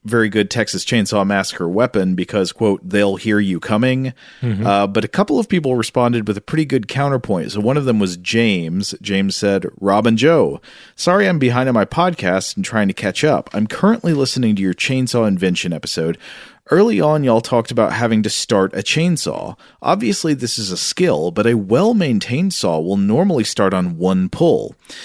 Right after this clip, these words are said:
Speaker 1: Anyway, I wanted to mention electric chainsaws. As
Speaker 2: Hmm.
Speaker 1: we all move away from fossil fuels, uh, chainsaws are not being left behind. They are quiet and could be used for stealth. However, they don't have that terrifying roar of a chainsaw. Instead, it has an electric whine.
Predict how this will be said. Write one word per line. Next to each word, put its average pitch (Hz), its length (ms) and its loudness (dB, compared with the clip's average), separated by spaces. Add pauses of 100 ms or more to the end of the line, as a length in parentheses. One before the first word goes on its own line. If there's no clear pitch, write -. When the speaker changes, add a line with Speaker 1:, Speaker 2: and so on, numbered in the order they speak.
(200)
Speaker 1:
Anyway, 160 340 4
I 104 80 4
wanted 156 300 2
to 131 60 0
mention 104 500 0
electric 143 880 0
chainsaws. 78 1000 -6 (240)
As 127 140 0
Speaker 2:
Hmm. 123 40 -4
Speaker 1:
we 139 100 4
all 226 160 4
move 220 200 2
away 143 220 4
from 113 200 -2
fossil 123 400 0
fuels, 151 600 0
uh, 107 200 0
chainsaws 107 600 0
are 127 60 0
not 92 260 0
being 101 180 0
left 85 240 -4
behind. 101 520 -2 (300)
They 120 100 2
are 113 100 2
quiet 156 480 2
and 117 180 0
could 135 200 -2
be 117 80 0
used 101 300 0
for 107 120 -8
stealth. 101 520 0
However, 135 580 4
they 98 180 0
don't 113 280 0
have 120 180 0
that 113 160 0
terrifying 98 600 -2
roar 151 440 4
of 92 100 0
a 90 60 -2
chainsaw. 87 580 -2
Instead, 101 380 -2
it 78 80 -6
has 110 180 -2
an 101 100 0
electric 95 480 -2
whine. 82 600 -4